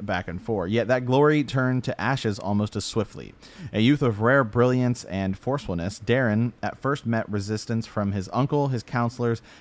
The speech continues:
and many great lords when he first proposed to complete the conquest by bringing Dorne into the realm at last. His lords reminded him that unlike the Conqueror and his sisters, he had no more dragons fit for war.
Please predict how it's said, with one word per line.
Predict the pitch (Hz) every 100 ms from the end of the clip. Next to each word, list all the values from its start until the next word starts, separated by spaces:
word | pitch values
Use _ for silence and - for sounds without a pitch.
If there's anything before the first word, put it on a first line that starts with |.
| -
and | 107
many | 123 165
great | 131 135 107
lords | 107 107 104
when | 101
he | 131
first | - 131 135
proposed | 127 117 104 101 101 - -
to | -
complete | - 92 127 131
the |
conquest | 117 113 107 101 104
by | 107
bringing | 98 92 101
Dorne | 95 87 87
into | 92 95
the | 98
realm | 82 76 82
at | 87 95
last. | 92 62 - - - - - -
His | 123 110
lords | 123 143 120
reminded | 113 131 156 104
him | 104 107
that | 110 92
unlike | 123 151 151 139
the | 117
Conqueror | - 120 117 107 101 113
and | 78 104
his | 104 98
sisters, | - 156 - 95 98
he | 120
had | 117 104
no | 110 143
more | 143 139
dragons | 113 104 104 101
fit | - 101 -
for | 90
war. | 95 107 90 57